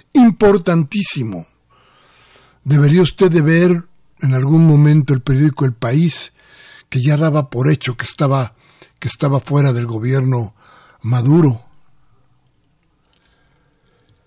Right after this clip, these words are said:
Los medios como C N N transmitiendo y retransmitiendo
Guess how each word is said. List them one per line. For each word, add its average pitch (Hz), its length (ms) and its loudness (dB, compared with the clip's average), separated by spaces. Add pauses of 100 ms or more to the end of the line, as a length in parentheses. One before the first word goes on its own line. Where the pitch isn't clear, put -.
(120)
Los 165 260 4
medios 208 580 2
como 156 220 2
C 180 160 0
N 175 240 4
N 202 220 2
transmitiendo 175 720 0
y 180 40 0
retransmitiendo 165 1040 0